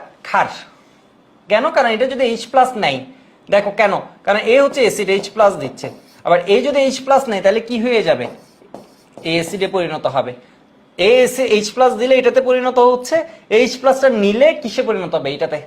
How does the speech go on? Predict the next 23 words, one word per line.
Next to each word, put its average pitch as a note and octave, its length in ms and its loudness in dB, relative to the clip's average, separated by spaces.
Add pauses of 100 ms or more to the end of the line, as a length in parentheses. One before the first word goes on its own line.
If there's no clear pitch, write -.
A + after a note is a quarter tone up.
(160)
তাহলে G3 160 2 (100)
ক্ষার C#4 260 2
কি B3 160 -6
করছে? F#3+ 220 -4 (100)
খাচ্ছে। - 340 -4 (380)
তাহলে G3+ 220 0
এটা A#3+ 180 4
হচ্ছে B3 260 -2
কি? G3+ 80 -4 (160)
কনজুগেট G3+ 560 0 (140)
ওর, B2 140 -2 (840)
মানে F#3 220 -4
ওর A3+ 100 4 (140)
যুগল, D#3+ 340 2 (100)
এটা C3+ 160 2 (340)
যুগল, D3+ 260 2 (140)
যুগল। B2+ 220 -2 (360)
মানে D3+ 180 -4
ঘটনা F#3+ 280 0
বুঝতে - 200 -6
পারছো? A#3+ 240 0
ও - 20 6 (100)
এটা A3 100 -2